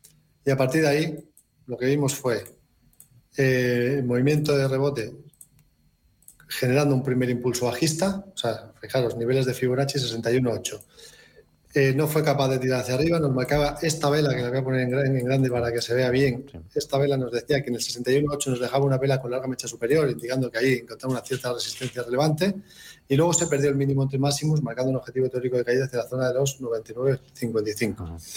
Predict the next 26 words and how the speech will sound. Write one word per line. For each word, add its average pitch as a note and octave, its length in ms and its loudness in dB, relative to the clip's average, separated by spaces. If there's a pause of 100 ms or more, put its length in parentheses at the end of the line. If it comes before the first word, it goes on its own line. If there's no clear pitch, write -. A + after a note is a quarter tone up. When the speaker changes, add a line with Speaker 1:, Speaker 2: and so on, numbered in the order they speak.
(340)
Speaker 1:
¿Qué E3 120 2
ocurre? D#3 320 4
Que B2 80 0
ahora C#3+ 260 2
tenemos, C#3 500 0 (300)
pues, - 320 -10
otro C3+ 240 0
segundo C3 400 2
impulso, E3+ 640 0 (680)
más A#2 200 -4
amplio, E3 540 2 (760)
que D#3+ 100 2
ha - 40 6
llegado E3+ 260 2
también E3 240 0
al C#3+ 60 0
sesenta C3 360 0
y D3 40 4
uno D#3+ 160 2
ocho E3 220 0
y F3 40 2
desde C3+ 200 2
ahí D3 180 2
vuelta C#3 480 0
a C3+ 80 -2
caer A2 380 -2